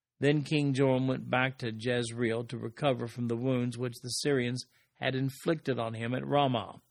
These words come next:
when he fought against Hazael king of Syria. And Ahaziah the son of Jehoram, king of Judah, went down to see Joram the son of Ahab in Jezreel, because he was sick.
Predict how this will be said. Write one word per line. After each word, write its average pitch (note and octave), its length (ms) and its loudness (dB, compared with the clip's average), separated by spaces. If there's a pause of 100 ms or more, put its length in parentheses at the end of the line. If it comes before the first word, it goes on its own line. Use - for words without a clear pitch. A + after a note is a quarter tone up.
(440)
when A2 140 -8
he G#2+ 60 -6
fought B2 300 0
against A2 400 -6
Hazael A#2 540 -4
king A2+ 280 -8
of G#2 120 -8
Syria. A#2+ 420 2 (1000)
And B2+ 300 -2
Ahaziah D3 800 4
the B2 180 -6
son C3 300 -2
of A#2+ 100 -2
Jehoram, A#2+ 720 0 (200)
king C#3 480 0
of A#2 260 -6
Judah, B2 440 0 (480)
went A#2+ 160 -4
down C3+ 240 4
to C3+ 80 2
see D3+ 340 0
Joram C3 600 4
the B2 120 -6
son B2+ 240 -2
of A#2+ 220 -4
Ahab A#2+ 480 0
in A#2 160 -2
Jezreel, B2 720 0 (520)
because A#2+ 360 -2
he A2+ 100 -4
was A#2 240 -2
sick. - 380 -6